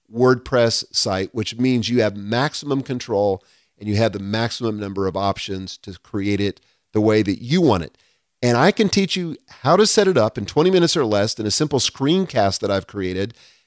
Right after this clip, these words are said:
at michael hyatt dot com slash WordPress setup. It walks you through the process.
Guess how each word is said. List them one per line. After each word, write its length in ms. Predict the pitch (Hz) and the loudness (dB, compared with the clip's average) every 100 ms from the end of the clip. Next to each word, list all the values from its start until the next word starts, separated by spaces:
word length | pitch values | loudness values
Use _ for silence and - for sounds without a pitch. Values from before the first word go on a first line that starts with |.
| - | -2
at 220 | 127 123 | 0 2
michael 340 | 117 127 156 147 | 2 0 2 2
hyatt 240 | 160 151 | 4 2
dot 240 | 127 123 | 2 0
com 380 | 123 123 113 110 _ _ | 0 -2 -2 -4 _ _
slash 680 | - - 147 147 156 - - _ _ 107 | -6 0 2 4 4 0 -8 _ _ 0
WordPress 800 | 120 151 151 - 156 156 - - - | 4 4 2 0 2 2 -2 -10 -8
setup. 540 | - - 143 107 - - | -4 2 2 2 -4 -6
It 160 | 110 | -6
walks 420 | 117 120 143 - | 0 2 2 0
you 60 | 175 | -8
through 160 | 160 165 | -4 -2
the 80 | |
process. 680 | - 120 101 95 107 104 - | -2 0 0 0 -4 -4 -8